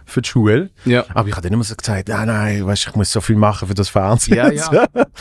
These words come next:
Speaker 1: Aber das ist mir auch wichtig gewesen. Und dort habe ich dann auch können, äh, tagelang an etwas rumschneiden und, und, äh, und, äh, hundert Ideen gehabt und nochmal etwas gemacht und so. Und ich glaub, das ist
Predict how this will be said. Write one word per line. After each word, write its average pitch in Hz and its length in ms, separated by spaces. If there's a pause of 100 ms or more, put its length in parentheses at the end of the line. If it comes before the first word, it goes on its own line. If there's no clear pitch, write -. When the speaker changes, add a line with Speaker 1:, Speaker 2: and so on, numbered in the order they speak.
(280)
Speaker 1:
Aber 139 340
das 156 220
ist 123 120
mir 127 140
auch 120 60
wichtig 160 340
gewesen. 101 200
Und 101 120
dort 135 140
habe 131 140
ich 117 60
dann 117 140
auch 113 220
können, 117 220
äh, 113 600
tagelang 120 640
an 113 120
etwas 107 260
rumschneiden 123 1000
und, 104 340
und, 101 320
äh, 98 220 (440)
und, 101 320
äh, 92 680
hundert 107 340
Ideen 110 340
gehabt 113 320
und 101 140
nochmal 113 240
etwas 113 220
gemacht 107 320
und 110 80
so. 107 120 (1120)
Und 113 160
ich 110 100
glaub, 123 300
das 127 260
ist - 220